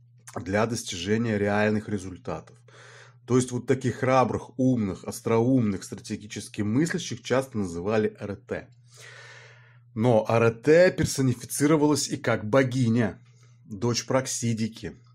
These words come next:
сестра Гомонои, с которой вкупе они нередко и назывались Проксидики,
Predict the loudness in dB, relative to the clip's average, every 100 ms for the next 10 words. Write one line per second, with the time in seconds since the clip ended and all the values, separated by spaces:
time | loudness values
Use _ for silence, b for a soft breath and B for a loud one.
0 | -18 -14 -10 0 0 0 -2 -2 0 0
1 | -2 -4 -10 _ _ B B B B -12
2 | -8 -4 -4 -4 -6 -4 -2 -2 -2 0
3 | 0 0 0 -2 -4 -4 -4 -4 -2 2
4 | 2 0 -4 -4 -4 -4 -4 -2 -2 -4
5 | -8 -12 -14